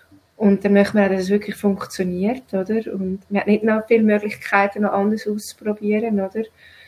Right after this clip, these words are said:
Und es ist einfach vom Gefühl her ein riesiges Glücksgefühl nachher da gewesen. Ich habe auch wirklich schon in dem Moment gefühlt, wie ich gelöst gewesen bin. Also, ein,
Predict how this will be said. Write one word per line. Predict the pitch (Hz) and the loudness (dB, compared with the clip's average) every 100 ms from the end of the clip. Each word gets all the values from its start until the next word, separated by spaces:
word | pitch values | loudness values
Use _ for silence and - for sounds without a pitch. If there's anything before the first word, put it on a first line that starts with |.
| _ _ _ _ | _ _ _ _
Und | 190 185 | -2 0
es | 196 | -2
ist | 190 - | -4 0
einfach | 185 185 208 - | 0 0 -4 -6
vom | 214 | -6
Gefühl | 208 220 214 | -4 -2 2
her | 208 | 4
ein | 196 | 4
riesiges | 202 - 214 208 | 2 0 0 2
Glücksgefühl | 202 196 - - 214 208 | 0 0 -4 -6 -2 0
nachher | 196 196 185 | 0 -2 -6
da | 180 175 | -2 -4
gewesen. | - - | -4 -6
Ich | 202 214 | -2 2
habe | 208 | 2
auch | 196 | 2
wirklich | 202 208 214 214 | 0 -2 -6 -6
schon | 208 202 | -2 0
in | |
dem | 196 196 | 0 -2
Moment | 196 180 196 208 - _ _ _ _ _ _ _ | 0 -2 -2 -6 -12 _ _ _ _ _ _ _
gefühlt, | - - 220 233 254 254 - | -20 -6 -2 0 -2 -6 -6
wie | 208 220 214 | -2 0 -2
ich | 208 | -4
gelöst | - 202 226 269 - | -2 0 0 -4 -8
gewesen | - 233 226 | -4 -4 -2
bin. | 233 185 190 | -4 -2 -2
Also, | 202 208 208 | -2 -2 -2
ein, | 202 202 202 | -2 -2 -4